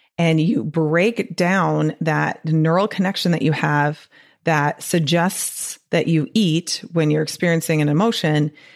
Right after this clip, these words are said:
and instead creates a new neural pathway that suggests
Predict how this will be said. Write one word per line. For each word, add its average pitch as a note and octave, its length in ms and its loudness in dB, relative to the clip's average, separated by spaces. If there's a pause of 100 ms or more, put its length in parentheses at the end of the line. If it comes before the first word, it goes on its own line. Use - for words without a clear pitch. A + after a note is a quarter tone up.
(300)
and D3+ 140 0
instead E3 1000 -2
creates D#3+ 300 -4
a D#3 80 0
new F3+ 360 2
neural F#3+ 240 0
pathway D#3 460 0
that D3+ 180 0
suggests D3 680 -2